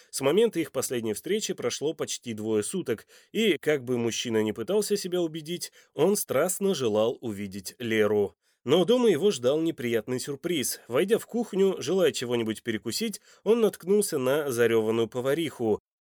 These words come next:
Костя попытался узнать, в чем дело, но единственное, что он смог понять в ее всхлипах и причитаниях, что дело в Лере. Так усердно призываемый гнев наконец-то пришел.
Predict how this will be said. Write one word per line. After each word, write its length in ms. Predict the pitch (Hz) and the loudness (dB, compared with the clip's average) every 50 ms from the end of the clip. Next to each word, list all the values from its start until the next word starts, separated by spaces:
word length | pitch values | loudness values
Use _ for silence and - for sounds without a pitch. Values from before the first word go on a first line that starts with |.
| _ | _
Костя 420 | _ - 226 247 196 - - 202 185 | _ -2 0 0 0 0 0 0 0
попытался 540 | - 175 143 147 - 156 156 160 - - 160 | 0 -4 -8 -6 -4 -4 -4 -4 -4 -4 -6
узнать, 420 | 156 147 151 175 175 147 113 - | -6 -2 0 2 2 2 2 0
в 80 | - - | -8 -6
чем 260 | - 135 123 117 113 | -2 -2 -2 0 0
дело, 420 | 131 147 147 127 117 110 104 92 - - - _ - | 2 2 4 4 4 4 4 2 -2 -10 -20 _ -2
но 140 | 220 262 | 0 0
единственное, 760 | 240 196 165 165 151 170 170 143 - - - 127 120 113 110 104 | 0 0 -2 -4 -2 -2 -2 -2 -4 -6 -6 0 2 2 2 2
что 240 | - - - 120 | 0 -4 -6 -6
он 160 | 135 - 117 107 | -4 -4 -6 -6
смог 300 | - - 120 113 104 - | -4 -2 0 -2 -2 0
понять 400 | _ 117 110 123 165 202 202 - | _ 0 0 2 0 -2 -4 -4
в 40 | 123 | -10
ее 320 | 123 131 143 131 135 131 | -10 -8 -4 -2 -2 -2
всхлипах 580 | 117 - - - 143 151 147 - 135 120 - - | -2 -4 -6 -6 -4 -4 -4 -4 -6 -8 -8 -10
и 100 | - 120 | -12 -12
причитаниях, 720 | - - 104 98 - 117 - 202 208 202 202 202 185 - - - _ _ _ | -10 -10 -10 -10 -8 -4 0 0 2 4 2 2 0 -4 -12 -20 _ _ _
что 300 | _ - - - 240 247 | _ -6 -2 0 0 0
дело 360 | 208 104 104 104 101 101 101 | 0 2 2 2 4 2 2
в 80 | 98 104 | 0 0
Лере. 460 | 107 107 107 104 104 104 104 101 92 - _ _ _ _ _ _ - | 0 2 4 4 4 4 4 2 0 -2 _ _ _ _ _ _ 0
Так 260 | 190 208 202 - - - | 2 2 2 0 -4 -8
усердно 600 | 135 120 - - 170 170 165 147 135 123 117 107 | -8 -8 -4 -2 0 0 0 0 0 0 0 0
призываемый 640 | - 120 117 110 117 113 117 123 117 113 110 110 107 | 0 -2 -2 0 0 2 4 4 4 4 4 2 0
гнев 480 | 104 107 120 151 185 214 214 - - - - | -2 -4 -2 2 2 2 2 0 -4 -10 -4
наконец-то 680 | 120 117 104 - 110 107 110 110 101 - - - 110 | -2 -2 0 0 0 0 0 0 -2 -2 -4 -6 -6
пришел. 640 | 104 - 113 110 - - - 127 117 107 95 85 | -6 -4 -6 -6 -6 -2 2 2 2 2 2 0